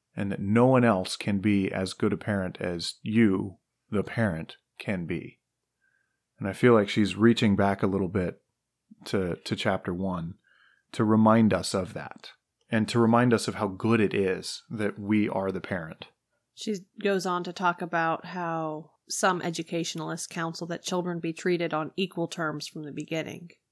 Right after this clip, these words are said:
Speaker 2: And she says, "But the children themselves come to our aid in that they, they, they show us that what they need. They show us that they need authority.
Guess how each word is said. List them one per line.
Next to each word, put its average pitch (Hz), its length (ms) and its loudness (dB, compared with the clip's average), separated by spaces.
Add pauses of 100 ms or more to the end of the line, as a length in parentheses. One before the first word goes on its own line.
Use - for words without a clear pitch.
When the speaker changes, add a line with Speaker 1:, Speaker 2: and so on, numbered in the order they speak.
(140)
Speaker 2:
And 180 100 -12
she 180 100 -8
says, 175 260 -2
"But - 160 -4
the 294 80 0
children 302 500 2
themselves 175 580 -2
come 165 220 -4
to 160 100 -6
our 160 220 -2
aid 165 420 -4 (440)
in 170 260 -4
that 170 320 -2
they, 170 500 -2 (220)
they, 208 340 0
they 196 200 2
show 196 320 2
us 202 160 0
that 185 160 -4 (100)
what 175 280 -4
they 180 140 -2
need. 160 400 -8 (520)
They 175 120 -4
show 170 300 -4
us 175 160 -4
that 175 220 -6
they 170 120 -4
need 165 320 -6
authority. 170 640 -8